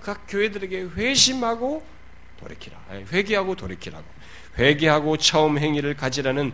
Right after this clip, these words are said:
이런 말씀을 하는 것을 보게 됩니다. 이렇게 성경은 죄악에서, 죄악에 떨어졌다가 다시 회개하여 주께로 돌아가는 것,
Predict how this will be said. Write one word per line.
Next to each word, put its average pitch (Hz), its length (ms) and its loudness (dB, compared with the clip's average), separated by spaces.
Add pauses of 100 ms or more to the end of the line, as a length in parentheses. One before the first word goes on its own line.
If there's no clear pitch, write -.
(180)
이런 127 300 -2
말씀을 104 520 -4
하는 101 200 -6
것을 90 320 -8
보게 85 200 -8
됩니다. 73 360 -14 (580)
이렇게 214 300 2
성경은 220 720 6
죄악에서, 180 640 6
죄악에 170 480 2
떨어졌다가 165 640 2
다시 139 260 0
회개하여 220 680 0
주께로 214 720 0
돌아가는 185 640 4
것, 185 140 6